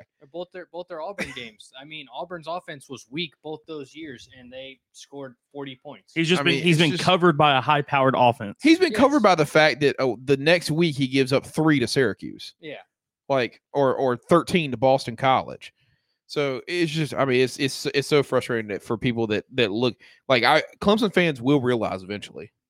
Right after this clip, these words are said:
Speaker 3: They're gonna look at it and they go, "Wow, this guy in big games though, really not that good." But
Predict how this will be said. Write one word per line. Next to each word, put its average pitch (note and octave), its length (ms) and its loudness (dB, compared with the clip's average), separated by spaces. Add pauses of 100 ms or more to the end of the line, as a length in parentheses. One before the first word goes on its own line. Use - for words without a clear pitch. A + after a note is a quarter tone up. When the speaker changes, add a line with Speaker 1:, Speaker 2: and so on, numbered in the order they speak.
Speaker 3:
They're C#3 120 2
gonna D3 140 6
look D3 180 2
at A#2 100 4
it - 20 0
and G2+ 100 -6
they G2+ 60 -4
go, F2 160 -4
"Wow, A#2+ 320 0
this C3+ 160 -4
guy C#3 180 2
in G2+ 140 -2
big B2 160 0
games B2+ 320 -4
though, D#3 200 2 (540)
really C#3 640 6
not A2 280 -4
that F2+ 180 -2
good." E2+ 240 -10 (760)
But A2 200 -2